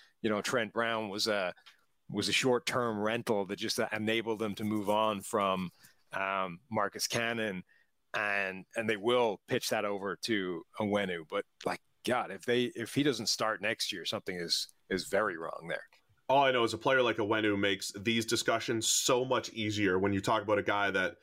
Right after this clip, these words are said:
Speaker 2: can play guard, can play tackle, do it at a high level, uh, just makes your team building decisions all the easier. But anyway, the offseason talk in New England is gonna be centered around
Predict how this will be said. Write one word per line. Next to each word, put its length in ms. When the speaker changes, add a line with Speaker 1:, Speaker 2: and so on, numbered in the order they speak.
Speaker 2:
can 120
play 220
guard, 400
can 140
play 200
tackle, 500
do 200
it 80
at 80
a 60
high 220
level, 520
uh, 180
just 240
makes 180
your 120
team 200
building 280
decisions 560
all 160
the 80
easier. 340
But 240
anyway, 300
the 100
offseason 460
talk 260
in 60
New 100
England 280
is 60
gonna 140
be 80
centered 320
around 480